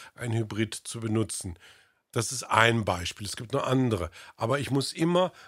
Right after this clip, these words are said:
mein Fahrmuster, was ich habe,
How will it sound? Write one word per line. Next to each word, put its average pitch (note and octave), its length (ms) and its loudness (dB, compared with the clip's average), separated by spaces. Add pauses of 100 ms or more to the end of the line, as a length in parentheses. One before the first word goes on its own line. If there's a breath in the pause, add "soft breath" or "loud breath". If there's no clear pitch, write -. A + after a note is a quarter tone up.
(100)
mein G#2+ 300 2
Fahrmuster, D3+ 1120 0
was C3+ 180 -8
ich - 160 -8
habe, C3+ 460 0